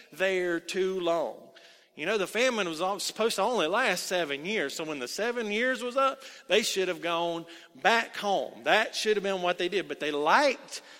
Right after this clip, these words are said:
the provisions of Egypt. They liked being taken care of. They liked that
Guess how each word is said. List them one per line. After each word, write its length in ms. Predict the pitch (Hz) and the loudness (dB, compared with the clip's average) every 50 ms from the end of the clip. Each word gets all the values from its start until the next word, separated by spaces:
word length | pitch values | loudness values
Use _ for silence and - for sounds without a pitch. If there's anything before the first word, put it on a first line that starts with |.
| - - | -12 -10
the 80 | 170 | -10
provisions 680 | 165 - 170 160 143 156 156 156 151 131 139 135 131 131 | -8 -6 -8 -6 -2 -2 0 0 -2 -4 -8 -10 -10 -12
of 100 | 135 123 - | -12 -12 -10
Egypt. 420 | - 143 151 147 139 - 123 - - | -10 -10 -10 -10 -10 -12 -12 -10 -6
They 120 | 135 147 | -4 -2
liked 600 | 156 160 180 220 262 285 269 233 - - 185 208 202 | 0 4 6 8 8 8 8 6 2 -4 -10 -8 -6
being 280 | 220 208 190 170 165 165 | -4 -2 -2 -2 -4 -6
taken 300 | - - 180 160 135 - - | -6 -6 -6 -6 -6 -10 -12
care 180 | - 175 160 | -6 -2 -2
of. 80 | 139 131 | -2 -2
They 100 | 147 143 | -2 -4
liked 500 | 151 160 180 226 269 277 262 - - 185 | 0 4 6 6 8 6 4 0 -2 0
that 220 | 214 202 180 - | 0 0 2 0